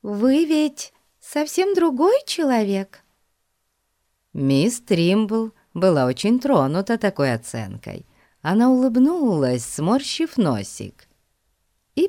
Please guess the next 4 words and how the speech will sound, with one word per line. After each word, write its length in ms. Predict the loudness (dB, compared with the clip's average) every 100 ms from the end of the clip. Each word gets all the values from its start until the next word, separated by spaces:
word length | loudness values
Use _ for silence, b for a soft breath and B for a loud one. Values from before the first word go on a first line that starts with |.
| -2
пенсне, 720 | -4 -2 -4 -4 -2 0 0 -4 _ _
естественно, 1040 | -2 -2 -2 -8 -10 -10 -8 -2 0 0 -2
опять 380 | -4 -2 -6 -4
свалилась. 760 | -2 0 0 -4 -8 -12 -18